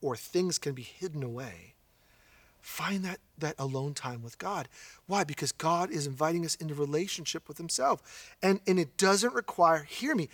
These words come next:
it doesn't require lots of ongoing words, because God already knows. What he's longing for is for us to be in a place to hear from him.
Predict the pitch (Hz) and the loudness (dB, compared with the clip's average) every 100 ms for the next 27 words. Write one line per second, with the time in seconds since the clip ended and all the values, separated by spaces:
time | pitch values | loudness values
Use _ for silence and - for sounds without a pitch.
0 | - 185 185 - 160 156 226 233 - 170 | -2 0 2 6 6 6 2 0 2 6
1 | 156 156 - - 147 143 147 156 170 - | 6 4 -2 -14 -2 4 6 4 0 -2
2 | - - 147 160 156 156 151 143 160 196 | -2 2 4 4 2 0 0 0 0 0
3 | 151 131 - - - - 165 175 147 - | 0 -4 -8 -10 -20 -8 0 2 2 4
4 | 180 180 170 156 147 143 147 170 247 285 | 4 4 2 0 -2 -2 0 0 2 4
5 | 165 113 113 - - _ _ - - - | 4 2 -14 -14 -14 _ _ -20 -20 -20
6 | - - 165 185 180 147 147 147 160 220 | -18 0 6 8 6 2 0 4 8 10
7 | 277 294 226 170 139 - 151 143 156 170 | 8 6 4 2 -2 -2 0 2 0 -6
8 | - - - 175 - - 170 196 - 226 | -16 -10 0 2 2 0 2 4 2 2
9 | 220 190 156 - - 160 170 - - 175 | 0 0 -4 -6 0 0 2 -2 -2 -6
10 | 143 - - - 202 233 240 - - 139 | -8 -10 -14 -4 2 4 4 -2 -4 -4
11 | 117 104 82 | -6 -10 -12